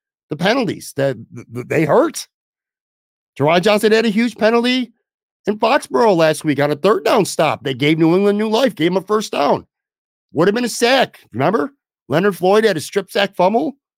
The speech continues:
He got wiped out 'cause of Taron Johnson penalty last week.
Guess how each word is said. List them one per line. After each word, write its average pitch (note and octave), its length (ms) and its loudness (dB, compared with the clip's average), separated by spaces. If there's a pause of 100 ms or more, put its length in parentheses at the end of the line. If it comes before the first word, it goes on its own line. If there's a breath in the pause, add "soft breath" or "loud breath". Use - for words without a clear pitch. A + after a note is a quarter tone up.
(200)
He D#3 100 0
got G3 200 2
wiped F#3+ 260 0
out G3+ 200 0
'cause E3+ 140 -2
of E3 100 -4
Taron E3+ 320 -2
Johnson F#3 340 -2
penalty G#3 300 0
last G#3+ 340 -2
week. B2 200 -8